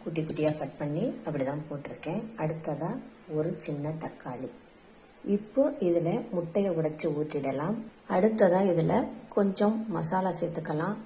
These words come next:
அரை ஸ்பூன் மிளகாய்த்தூள், அரை ஸ்பூன் கரம் மசாலா, கால் டீஸ்பூன்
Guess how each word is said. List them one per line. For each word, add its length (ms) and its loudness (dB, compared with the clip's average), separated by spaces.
அரை 280 4
ஸ்பூன் 680 -2
மிளகாய்த்தூள், 640 0
அரை 320 4
ஸ்பூன் 540 -2
கரம் 280 2
மசாலா, 560 0
கால் 420 8
டீஸ்பூன் 640 0